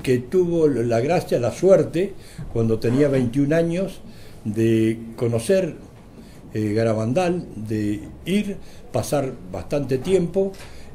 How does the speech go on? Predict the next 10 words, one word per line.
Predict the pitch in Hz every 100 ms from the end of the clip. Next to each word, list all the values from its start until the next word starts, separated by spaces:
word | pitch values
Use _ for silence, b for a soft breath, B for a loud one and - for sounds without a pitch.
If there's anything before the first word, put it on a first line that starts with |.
| -
y | 131 123 123 117
poder | 113 127 135 160 160 -
en | 135 123
aquella | 113 165 143 147
época, | 185 190 147 127
a |
los | 110 95
veintidós | 101 98 - - 123 151 -
años, | 170 151 185 180 - B B B B 127
eh, | 117 113